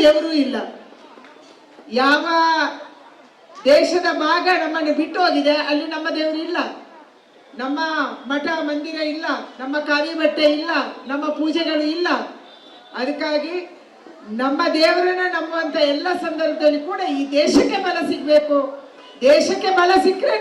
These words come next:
ನಾವಿದ್ದೀವಿ, ಇಲ್ಲ ಅಂದ್ರೆ ಇಲ್ಲ ಯಾವುದು, ನಮ್ಮ ಜೊತೆ ಯಾವುದು ಉಳಿಯಲ್ಲ. ಅದಕ್ಕಾಗಿ ನಾನು ಒಂದೇ ಪ್ರಾರ್ಥನೆ ಮಾಡುವಂಥದ್ದು, ಈ ದೇಶಕ್ಕೆ ಬಲ ಕೊಡುವಂತ ಒಂದು ವ್ಯವಸ್ಥೆ ಏನು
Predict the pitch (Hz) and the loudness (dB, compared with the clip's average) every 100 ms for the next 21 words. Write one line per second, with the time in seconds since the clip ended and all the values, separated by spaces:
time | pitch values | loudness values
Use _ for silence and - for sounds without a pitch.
0 | 392 392 381 359 302 233 220 269 330 330 | 0 0 0 -2 -2 -4 -6 -6 -4 -4
1 | 311 320 277 277 262 240 226 220 - - | -6 -6 -4 -2 -4 -6 -8 -12 -14 -20
2 | - - - - 254 285 302 311 285 302 | -20 -16 -16 -10 -6 -2 -2 2 2 2
3 | 330 359 302 277 214 - - - - - | -2 -2 0 0 0 -8 -12 -16 -18 -18
4 | - 226 269 285 285 285 269 233 254 226 | -14 -8 -2 2 2 0 -2 -4 -8 -10
5 | 247 254 254 269 320 302 285 294 302 285 | -8 -6 -6 -2 0 0 0 -2 -4 -4
6 | 269 262 254 262 277 269 254 254 262 285 | -4 -6 -6 -6 -4 -6 -4 -4 -4 -4
7 | 277 254 240 269 277 269 262 254 254 247 | -4 -6 -4 -4 -2 -2 -4 -4 -4 -4
8 | 220 - - - - - - 247 240 254 | -6 -12 -18 -20 -20 -18 -12 -8 -4 -2
9 | 302 - 359 311 226 - - 254 262 | -2 -2 2 2 0 -6 -6 -4 -2